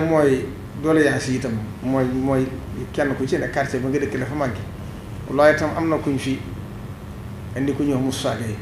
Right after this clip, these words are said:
Yi ci gànn jàmp yëpp, ku dem ci moom dana ko bind. Bu noppee dana ko jox chef du village bi, chef, ku ci ne chef du village ba mu nekkee. Bu noppee dana àgg ci commune bi,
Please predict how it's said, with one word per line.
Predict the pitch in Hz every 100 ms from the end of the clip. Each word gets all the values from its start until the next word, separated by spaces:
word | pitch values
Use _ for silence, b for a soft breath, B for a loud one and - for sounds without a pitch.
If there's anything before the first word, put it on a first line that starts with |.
| - - - - - - -
Yi | 147
ci | 151
gànn | 160 156 151
jàmp | 143 131
yëpp, | 143 175 - - -
ku | -
dem | 156 156
ci | 156
moom | 147
dana | 135 147
ko | 139
bind. | 131 117 110 - - - - - - - - 117
Bu | 135
noppee | 139 - 127 147 - - - - - - - - -
dana | 127 135
ko | 135
jox | 127 131 - -
chef | - 127
du | 123
village | 120 117 117
bi, | 127 - -
chef, | - 135
ku | -
ci | 135
ne | 147 135
chef | 165 135
du |
village | 139 127 110
ba |
mu | 135
nekkee. | 151 127 113 110 - - - - - 131
Bu | 151
noppee | 160 - 156 139
dana | 147 143
àgg | 147 135
ci | -
commune | - 175 135
bi, | 120